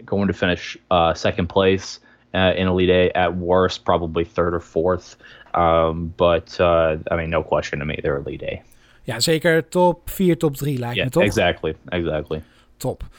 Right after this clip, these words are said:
Speaker 2: Ehm, dan gaan we naar het volgende team, Den Helder Suns. Zij speelden, eh, samen met Donar de allereerste wedstrijd sinds de lockdown.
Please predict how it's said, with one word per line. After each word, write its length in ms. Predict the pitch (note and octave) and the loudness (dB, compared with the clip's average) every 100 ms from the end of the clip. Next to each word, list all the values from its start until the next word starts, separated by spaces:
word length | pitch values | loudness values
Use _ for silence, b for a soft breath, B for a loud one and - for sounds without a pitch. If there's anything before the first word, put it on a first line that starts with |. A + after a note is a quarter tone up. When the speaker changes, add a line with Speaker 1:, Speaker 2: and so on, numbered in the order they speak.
| b b | b b
Speaker 2:
Ehm, 480 | - G3+ G3+ G#3 | 0 2 4 2
dan 120 | G3+ B3+ | 0 2
gaan 100 | C#4 | 2
we 60 | |
naar 100 | A3+ | 2
het 80 | F#3 | 0
volgende 340 | A3+ B3 B3 | 0 0 0
team, 300 | - C4 B3+ | 2 2 2
Den 180 | F#3 C#4 | 0 2
Helder 340 | A#3 B3+ A3+ F#3 | 4 2 2 0
Suns. 520 | - A#3 B3+ C#4+ - | 0 2 2 0 -8
Zij 400 | - E3 F#3 F#3 | -6 0 2 2
speelden, 580 | - G3 F#3+ F3 D#3+ - | 2 2 2 2 0 -4
eh, 160 | D3 | -6
samen 280 | D3+ F#3+ F3 | -2 0 2
met 160 | D#3 C#3+ | 0 2
Donar 280 | D#3+ D#3 | 2 4
de 100 | D3+ - | 0 -2
allereerste 600 | G#3+ C4 A3 F3+ F3+ - | 2 4 4 0 -2 0
wedstrijd 420 | D#3 D3+ - C3+ | 0 0 0 -2
sinds 240 | - C3+ - | -2 -6 -6
de 100 | B2 | -4
lockdown. 440 | C3+ - E3+ F3 | -4 0 0 0